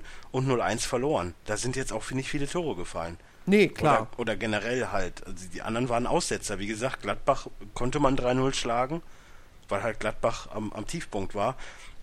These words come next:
Speaker 1: Gegen Köln hat man zwei eins verloren, ja, durch Elfmeter, berechtigt, unberechtigt, wie auch immer.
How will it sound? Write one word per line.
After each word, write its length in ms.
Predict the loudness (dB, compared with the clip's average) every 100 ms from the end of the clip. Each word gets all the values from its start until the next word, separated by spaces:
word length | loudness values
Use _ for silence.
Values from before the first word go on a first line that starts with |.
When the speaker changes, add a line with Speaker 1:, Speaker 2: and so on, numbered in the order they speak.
| -12 -12 -14 -14 -14 -6 0
Speaker 1:
Gegen 200 | 2 2
Köln 380 | 4 6 6
hat 120 | 4 2
man 160 | 0
zwei 160 | 2 0
eins 160 | 0 0
verloren, 460 | 0 2 2 2
ja, 200 | 2 2
durch 280 | 4 0 -4 -6
Elfmeter, 800 | -4 -4 -2 0 2 4 4 0 -6 -12 -12 -10
berechtigt, 480 | -4 -4 -4 -8 -4
unberechtigt, 560 | -2 -2 -2 -4 -6
wie 120 | -4 -4
auch 80 | -2
immer. 260 | 0 0